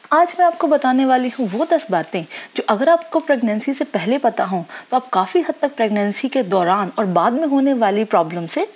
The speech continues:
बच सकते हैं। तो बिना देर किए शुरू करते हैं। Point number one,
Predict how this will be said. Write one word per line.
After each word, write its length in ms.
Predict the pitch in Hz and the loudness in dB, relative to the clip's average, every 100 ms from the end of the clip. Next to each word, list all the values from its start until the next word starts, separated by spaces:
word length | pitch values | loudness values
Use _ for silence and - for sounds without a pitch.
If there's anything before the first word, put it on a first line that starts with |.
| - | -2
बच 180 | 247 247 | -2 0
सकते 320 | 175 - 170 | -6 -4 -6
हैं। 220 | 147 151 - - - - | -6 -10 -12 -18 -12 -2
तो 180 | 247 - - - | 0 0 -8 -2
बिना 220 | 247 349 | 4 4
देर 200 | 262 214 | 4 2
किए 220 | 208 269 | 0 -2
शुरू 240 | 359 269 220 | 2 2 2
करते 320 | 170 147 165 | 0 -2 -8
हैं। 220 | 151 - _ _ _ | -8 -14 _ _ _
Point 260 | - 185 190 | 0 2 2
number 240 | 185 233 | 0 -2
one, 300 | 240 165 147 | 0 0 -2